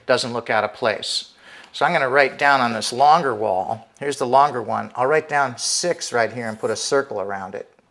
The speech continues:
Now, I'm gonna put five panels under the window here.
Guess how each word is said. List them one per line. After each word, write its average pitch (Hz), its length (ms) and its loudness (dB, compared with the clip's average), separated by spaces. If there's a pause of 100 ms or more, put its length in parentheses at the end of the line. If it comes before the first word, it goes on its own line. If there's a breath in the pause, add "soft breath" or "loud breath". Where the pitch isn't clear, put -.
(1000 loud breath)
Now, 151 600 4 (580)
I'm 185 100 -4
gonna 160 140 0
put - 260 -4
five 202 560 6
panels 110 520 -8
under 113 180 -8
the 120 80 -2
window 156 520 0
here. 110 440 -12